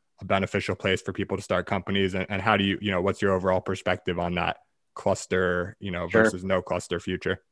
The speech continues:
Speaker 2: Yeah, it's interesting because if you look at every industry, there's industry clusters. In other words, there's cities that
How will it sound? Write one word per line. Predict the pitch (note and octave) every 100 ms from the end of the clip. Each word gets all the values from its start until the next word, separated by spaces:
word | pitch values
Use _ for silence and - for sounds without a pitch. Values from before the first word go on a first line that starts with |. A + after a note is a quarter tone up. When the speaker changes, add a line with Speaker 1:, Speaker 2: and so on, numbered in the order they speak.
| _ _ _ _ _ _ -
Speaker 2:
Yeah, | B2 B2+ A#2 -
it's | C3+ F3+
interesting | G3+ A3 D3 B2+
because | A#2 A#2+
if | B2+
you | C#3
look | C3+ D#3
at |
every | A#2+ A2+ B2+
industry, | G#2+ G#2+ G#2+ - G2+ G2 F#2+ - -
there's | A2 G#2 F#2+ -
industry | A#2+ A#2 A#2+
clusters. | G#2+ G2 - G2 -
In | A2
other | G#2 G#2+
words, | G2+ G2 -
there's | G2+ G2
cities | - C#3 B2 A2 F#2
that | G2 F#2+ F2+